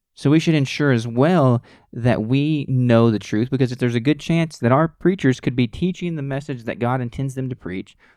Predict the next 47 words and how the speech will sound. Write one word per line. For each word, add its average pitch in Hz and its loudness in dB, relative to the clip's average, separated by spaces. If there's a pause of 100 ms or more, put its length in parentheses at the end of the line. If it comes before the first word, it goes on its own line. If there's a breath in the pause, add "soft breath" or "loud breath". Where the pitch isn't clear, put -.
(100)
with 156 2
the 151 -4
truth, - -8 (800)
and 117 0
it's 104 -4
simply 120 -2
not 113 0
the 107 -4
message 107 -4
we 110 0
want 107 -4
to 104 -8
hear, 123 0
which 95 -6
causes 98 -6
us 101 -10
to 107 -8
be 107 -4
combative 95 -8 (320 soft breath)
and 110 -6
causes 104 0
us 101 -2
to 104 -8
question 98 -6
authority 92 -4 (240 soft breath)
that 110 0
we 110 2
shouldn't 104 -2
be 104 0
questioning. 143 0
Instead, 135 0 (300 soft breath)
that 120 0
authority 123 2
is 110 -4
what's 113 0
making 113 -2
us 104 -10
better, 117 -6 (920)
even 139 6
if 123 2
it 113 -2
doesn't 120 0
feel 120 4
good 113 4
in 107 2
the 104 -2
moment. 147 0